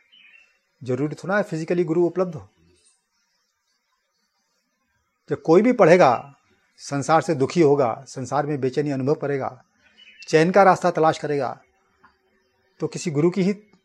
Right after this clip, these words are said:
तलाश करेगा वो। Physically गुरु नहीं मिला तो किसी से मार्गदर्शन पु-, के लिए, अ,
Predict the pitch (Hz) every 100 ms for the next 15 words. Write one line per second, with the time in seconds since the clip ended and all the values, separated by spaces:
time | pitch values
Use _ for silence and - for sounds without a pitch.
0 | - 180 180 185 196 196 196 _ _ _
1 | _ _ _ _ _ _ _ _ _ _
2 | _ _ _ _ _ 139 160 180 175 165
3 | 180 151 185 185 185 127 - - _ -
4 | 131 151 160 147 147 143 175 160 170 -
5 | 50 - - 160 - 160 170